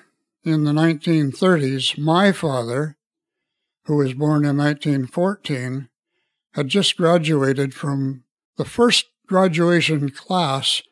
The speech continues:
at Lord Byng High School in Vancouver.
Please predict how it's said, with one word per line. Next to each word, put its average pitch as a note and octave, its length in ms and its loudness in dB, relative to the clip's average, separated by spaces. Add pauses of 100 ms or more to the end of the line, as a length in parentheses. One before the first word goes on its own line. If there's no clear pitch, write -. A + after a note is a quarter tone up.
(480)
at E3 120 -4
Lord D#3+ 260 4
Byng D3+ 200 2
High D3+ 260 2
School C#3+ 480 -2
in C#3 140 -2
Vancouver. C#3+ 720 -2